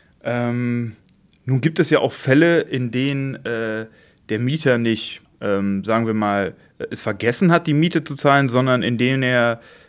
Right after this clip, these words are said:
äh, sie absichtlich einbehalten hat, ähm,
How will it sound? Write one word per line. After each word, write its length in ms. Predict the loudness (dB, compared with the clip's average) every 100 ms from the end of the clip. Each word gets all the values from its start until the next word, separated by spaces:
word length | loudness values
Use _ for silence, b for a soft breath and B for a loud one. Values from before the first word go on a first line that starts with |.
| B
äh, 240 | -2 0
sie 280 | 0 -4 -4
absichtlich 840 | -4 -2 0 0 0 0 0 0 -2
einbehalten 760 | 2 4 4 4 2 2 0 0
hat, 280 | 0 -2 -18 B B B
ähm, 680 | 4 6 6 0 -4 -6